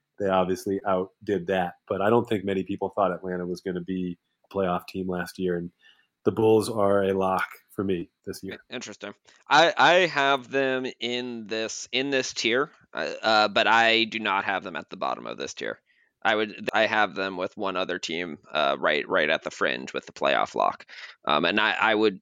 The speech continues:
Speaker 2: I would predict that they will end up in the playoffs for sure. Uh, but I think they'll get there via the play-in. So I put them in, in this, in this bucket.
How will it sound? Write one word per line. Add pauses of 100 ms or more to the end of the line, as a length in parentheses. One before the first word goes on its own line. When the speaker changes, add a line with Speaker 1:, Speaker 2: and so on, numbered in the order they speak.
Speaker 2:
I
would
predict
that
they
will
end
up
in
the
playoffs (300)
for
sure.
Uh,
but
I (100)
think
they'll
get
there
via
the
play-in.
So
I
put
them
in,
in
this, (480)
in
this
bucket.